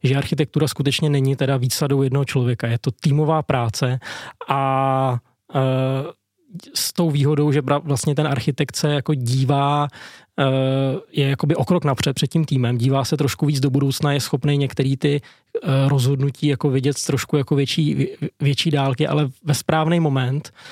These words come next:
do toho zahrnout ten tým, získat si zpětnou vazbu a, a pracovat vlastně a, a tu architekturu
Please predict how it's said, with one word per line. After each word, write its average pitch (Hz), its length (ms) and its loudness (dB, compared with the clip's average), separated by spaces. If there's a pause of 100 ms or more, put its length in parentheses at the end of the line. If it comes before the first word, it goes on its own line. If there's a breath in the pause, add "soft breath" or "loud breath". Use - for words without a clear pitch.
(180 loud breath)
do 151 80 4
toho 160 200 2
zahrnout 151 340 2
ten 160 160 2
tým, 131 320 0 (640 soft breath)
získat 135 360 0
si 160 180 0
zpětnou 151 440 0
vazbu 131 460 0 (460 soft breath)
a, 131 840 0 (120)
a 151 80 -2
pracovat 143 500 0
vlastně 143 800 0
a, 147 80 0
a - 220 -2
tu - 160 0
architekturu 147 680 0